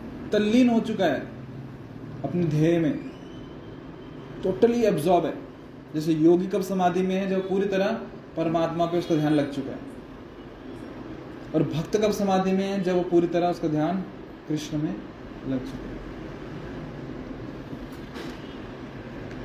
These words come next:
अष्टांग योग में हम चर्चा करेंगे जब छठे अध्याय शुरू होगा, बस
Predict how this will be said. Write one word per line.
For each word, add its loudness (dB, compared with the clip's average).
अष्टांग 4
योग 6
में 0
हम 0
चर्चा 4
करेंगे 4
जब 0
छठे 0
अध्याय 2
शुरू 2
होगा, 2
बस -2